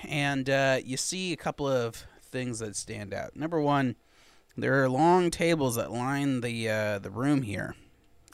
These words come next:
And, uh, <clears throat> on the tables are various, um, implements of, uh, witchcraft and sorcery.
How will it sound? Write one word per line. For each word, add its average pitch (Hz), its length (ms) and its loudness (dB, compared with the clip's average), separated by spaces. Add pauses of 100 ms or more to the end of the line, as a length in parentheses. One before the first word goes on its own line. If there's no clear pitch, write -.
And, 107 400 -4
uh, 104 380 0 (840)
<clears throat> 170 440 0
on 185 240 4
the 151 60 0
tables 143 680 2 (120)
are 127 220 0
various, 165 880 4
um, 135 460 0 (600)
implements 160 680 2
of, 113 400 0
uh, 107 460 0
witchcraft 165 680 -2
and 120 120 -6
sorcery. 156 600 -2